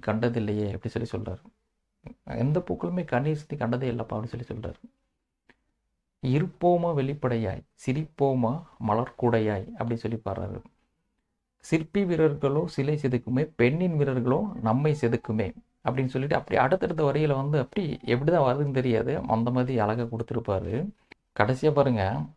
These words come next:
ஒரு அணுகுண்டை தூக்கி போட்ட மாதிரி முடிச்சிடுறாரு. "ரொம்ப காதலை இந்த பூமி கண்டிருக்கும்,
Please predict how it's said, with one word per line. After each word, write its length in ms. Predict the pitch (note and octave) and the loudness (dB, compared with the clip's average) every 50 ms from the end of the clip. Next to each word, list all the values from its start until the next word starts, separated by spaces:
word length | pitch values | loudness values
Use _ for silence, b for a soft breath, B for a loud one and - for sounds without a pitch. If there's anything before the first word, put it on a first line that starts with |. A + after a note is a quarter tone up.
| _ _ - | _ _ -6
ஒரு 260 | D3+ D3+ A#2+ B2 A#2 | -2 0 2 4 4
அணுகுண்டை 460 | G#2+ G2+ G2 A2+ C3 C#3 C#3+ C3+ B2+ | 4 4 4 4 4 4 2 2 2
தூக்கி 120 | B2+ C3 A#2+ | 0 0 0
போட்ட 240 | A#2+ - B2 A#2+ A#2+ | 2 2 2 4 4
மாதிரி 200 | C3+ C3+ B2 A2+ | 4 4 2 2
முடிச்சிடுறாரு. 480 | A2+ A#2+ - - A#2 A2 G#2+ G#2+ - - _ _ _ _ _ _ _ _ _ | 2 0 -2 -4 -4 -4 -4 -6 -8 -10 _ _ _ _ _ _ _ _ _
"ரொம்ப 440 | - B2 A#2+ A#2+ C3 D#3 F3 F3+ - - | 0 4 4 6 6 4 2 0 0 -2
காதலை 540 | - B2+ C3+ D#3 E3 D3+ D3 D3 C3+ A2+ A2+ | -2 -2 0 0 0 2 2 2 2 2 2
இந்த 180 | B2 A#2+ B2 | 2 2 0
பூமி 240 | B2 B2 B2+ C3 B2+ | 2 2 2 2 2
கண்டிருக்கும், 720 | B2+ A2 G#2+ G#2+ A2 G#2+ G#2+ - _ - C#3 E3 F#3 F#3 | 0 -2 -2 -2 -2 -2 -4 -6 _ -6 -4 -4 -4 -4